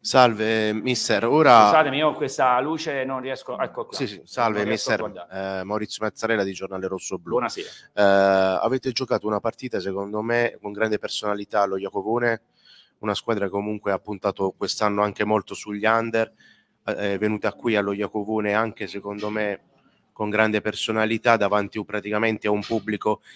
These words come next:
Speaker 1: esaurit-, eh, tutto esaurito. Eh, qual è, diciamo, su che cosa dovrà lavorare, no, per l'anno prossimo per migliorare ulteriormente questa squadra che ogni anno migliora sempre di più? E
Speaker 2: Ah.
Speaker 1: poi da spett-, ormai da spettatore,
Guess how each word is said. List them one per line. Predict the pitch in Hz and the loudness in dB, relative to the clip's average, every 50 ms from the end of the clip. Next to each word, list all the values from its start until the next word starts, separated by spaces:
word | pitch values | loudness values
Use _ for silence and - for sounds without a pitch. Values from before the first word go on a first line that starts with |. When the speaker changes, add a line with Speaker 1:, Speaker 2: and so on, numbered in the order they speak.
| - _ - | -20 _ -8
Speaker 1:
esaurit-, | 110 107 - - 117 113 113 113 123 131 127 123 - - - | -6 -6 -2 0 0 0 0 2 0 0 0 -2 -4 -10 -6
eh, | 113 107 104 104 104 104 | -2 0 2 2 2 0
tutto | - 110 - - 107 | -2 -6 -14 -10 -10
esaurito. | - - 113 113 120 127 127 123 - 135 135 127 _ _ _ _ _ _ _ _ _ - | -6 -4 -4 -2 -2 -2 -2 0 2 2 2 2 _ _ _ _ _ _ _ _ _ 0
Eh, | - 110 107 104 104 104 101 101 101 101 101 101 101 - _ _ | 4 6 8 8 8 8 8 6 6 6 4 2 0 -2 _ _
qual | _ - 135 143 | _ 4 6 8
è, | 156 143 120 110 98 - _ _ _ _ - | 8 8 8 6 4 0 _ _ _ _ -12
diciamo, | 110 101 - - 117 113 110 110 107 107 104 101 101 98 98 95 | -10 -8 -4 0 2 2 2 4 2 2 2 2 2 0 0 -2
su | - 113 - | -6 -8 -10
che | - 113 | -8 -6
cosa | - 135 117 113 | -4 -2 -2 0
dovrà | 104 113 107 110 110 110 110 110 98 | 0 0 0 2 2 2 2 2 2
lavorare, | 92 107 110 101 107 107 107 107 101 95 95 | 2 0 -2 0 0 0 2 2 0 0 -2
no, | 98 110 110 | -2 -2 -4
per | - - 98 | -4 -4 -6
l'anno | 95 101 104 104 104 98 | -6 -4 -4 -4 -4 -4
prossimo | - 110 107 - - 107 95 | -2 -2 -4 -2 -4 -6 -6
per | - 104 | -6 -4
migliorare | 104 104 101 101 101 104 101 101 92 _ - - - - - | -4 -2 0 2 2 2 2 0 -2 _ -14 -20 -20 -18 -10
ulteriormente | - 98 - - 107 101 107 104 107 120 117 107 95 - 95 | -10 -8 -2 -2 0 0 0 -2 0 -2 -2 -2 -4 -8 -8
questa | - 101 95 - 107 | -8 -8 -8 -8 -8
squadra | 98 - - 131 120 95 92 92 | -8 -4 0 0 0 0 -2 -10
che | - - 104 101 - - | -6 -4 -4 -4 -4 -2
ogni | 117 110 107 113 123 117 | -2 -2 -2 -2 -2 0
anno | 107 101 101 104 104 104 101 | 0 0 0 -2 -2 -6 -6
migliora | 98 101 104 104 104 101 98 92 | -6 -6 -6 -4 -4 -4 -4 -6
sempre | - 95 95 95 - 95 87 | -6 -8 -10 -8 -6 -8 -8
di | 92 90 | -8 -10
più? | - - 90 90 80 _ - - - - - _ | -14 -10 -10 -10 -10 _ -14 -20 -20 -20 -20 _
E | - 113 | -10 -10
Speaker 2:
Ah. | 113 - | -6 -2
Speaker 1:
poi | 147 143 | 0 0
da | 127 117 113 110 | 4 4 4 4
spett-, | - - - 131 - _ - | 2 -2 -2 -4 -4 _ 0
ormai | 117 120 117 135 131 123 107 | 0 2 4 4 4 4 4
da | - 110 107 | 0 -2 -4
spettatore, | - - - 120 113 - - - 127 120 - 117 107 110 110 110 110 110 110 | -4 -6 -6 -8 -8 -6 -2 -2 -2 -2 -2 -2 0 0 2 2 2 0 -2